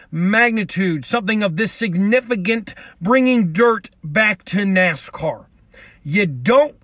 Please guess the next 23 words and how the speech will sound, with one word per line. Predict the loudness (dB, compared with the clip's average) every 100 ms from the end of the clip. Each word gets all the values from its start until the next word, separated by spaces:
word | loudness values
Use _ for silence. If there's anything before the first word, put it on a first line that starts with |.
| _
skimp | -8 -6 0 0 0 -4 -20 _ _ _ _ _ _ _
on | 0 2
historic | 2 0 0 4 4 4 0 -14 _ _ _
events, | -2 0 0 0 -2 -8 -10 -14 _ _ _ _ _ _ 0
okay? | 2 2 0 0 -6 _ _ _ _
And | -2 -2 -4 _
this | 0 2 2 -4 -12 -6
was | -2 -2
historic, | -2 -2 -2 4 4 4 0
or | -4 -2
was | -2
supposed | -2 -6 -6 2 2 2 -4
to | -8
be | -6 -6 -8 _
historic | -4 -4 0 2 4 2 -4 -16 _
for | -4 -2
nascar. | 0 0 -2 -6 -4 -6 -8 _ _ _ _ _ _
You | -2 4
know | 6
what? | 6
It's | 2
been | -2 0
historical? | 0 -2 4 6 6 4 0 0